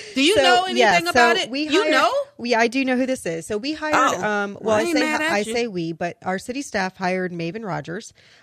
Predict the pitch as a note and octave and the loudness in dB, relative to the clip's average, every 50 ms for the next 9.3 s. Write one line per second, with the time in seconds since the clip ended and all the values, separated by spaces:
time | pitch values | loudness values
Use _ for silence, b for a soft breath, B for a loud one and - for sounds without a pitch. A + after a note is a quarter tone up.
0 | b b G#3 G#3+ G#3+ G3+ G#3 G#3+ A3 G#3 B3+ C4+ D4 D4+ D#4+ D4 - C#4+ A#3+ - | b b -6 -4 -2 -2 0 0 -2 -2 -2 -4 -4 -4 -6 -6 -8 -8 -6 -4
1 | G3+ G#3 G3+ - G#3+ - - G3 F#3+ F#3 F3 - - F3+ F#3 F#3 - - G3 - | -4 -6 -6 -8 -12 -10 -8 -6 -6 -6 -8 -8 -8 -8 -8 -8 -10 -14 -14 -10
2 | F#3+ F#3 F3+ F#3 F3+ - E3 E3+ E3 E3 D#3+ E3 D#3 - D#3 C#3+ F3+ F#3 F#3+ F3+ | -8 -6 -6 -6 -6 -6 -6 -6 -6 -6 -8 -10 -12 -14 -14 -8 -6 -6 -4 -4
3 | E3+ E3 D#3+ E3+ E3 E3+ E3+ - G#3 F#3+ G3 G#3 G#3 G3+ G3+ F#3+ F#3 F3 - - | -4 -4 -4 -4 -6 -8 -8 -6 -8 -6 -6 -6 -6 -4 -4 -4 -4 -4 -6 -8
4 | F3 E3+ E3+ E3 E3 D#3 - D3 F3+ F#3+ G3 G3+ G3 G3 F#3 - - G3+ F#3 F3+ | -8 -8 -6 -8 -8 -10 -12 -10 -8 -6 -6 -4 -6 -8 -8 -10 -8 -6 -4 -4
5 | F3+ E3 F3 F#3+ G3 - A#3+ F#3+ - F3 F3+ F3 F3 F3 F3 F3 - - E3 D#3+ | -4 -4 -6 -8 -6 -4 -6 -6 -6 -4 -4 -4 -2 -2 -4 -6 -6 -8 -10 -8
6 | E3+ F3+ F3+ - - F#3 E3+ E3 - - E3+ E3+ F3+ F3+ F#3 E3 F3+ F3 F3 E3 | -6 -8 -8 -8 -10 -12 -12 -10 -8 -8 -6 -6 -4 -6 -6 -6 -6 -6 -6 -6
7 | F3 F3 F3 E3+ E3+ E3 D#3+ E3 D#3+ D3+ - E3+ E3+ E3+ E3+ E3+ E3 - b b | -8 -8 -8 -6 -8 -8 -8 -8 -10 -8 -8 -8 -6 -6 -6 -8 -10 -12 b b
8 | b b b b G#3+ G#3+ A#3+ A3 F#3+ G#3 G3+ G3 G3 F#3 - - - - - G3+ | b b b b -6 -2 -2 -4 -2 0 -2 -2 -2 -4 -10 -18 -16 -12 -8 -6
9 | F#3+ F#3+ F#3 F#3+ F#3 F3+ | -4 -4 -4 -4 -4 -6